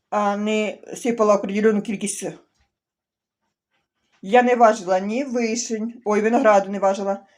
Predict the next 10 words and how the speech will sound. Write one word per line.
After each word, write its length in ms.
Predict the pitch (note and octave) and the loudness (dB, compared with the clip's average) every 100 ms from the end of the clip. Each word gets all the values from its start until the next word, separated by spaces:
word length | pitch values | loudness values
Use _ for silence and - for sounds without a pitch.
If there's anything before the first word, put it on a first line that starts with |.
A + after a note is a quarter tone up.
| _ _ _ | _ _ _
не 180 | G#3 A3+ | -4 2
важила 320 | C4+ D#4 B3 | 4 4 2
ні 280 | B3 A#3+ - | 2 -6 -10
цукор. 520 | - A#3+ A3 G#3+ A3 - _ _ _ _ _ _ _ - | -2 -2 2 0 -2 -12 _ _ _ _ _ _ _ 0
Я 160 | A3 | 2
просто 360 | A3 C4 - A#3+ | 4 0 2 0
робила 580 | G#3+ G#3 B3 A3+ F#3+ - _ _ _ | 2 2 6 6 4 -4 _ _ _
на 160 | A3 | -4
свій 220 | A3+ A#3 C#4+ | -4 -4 -4
смак. 460 | A3+ G3 E3+ - | -2 -2 -2 -6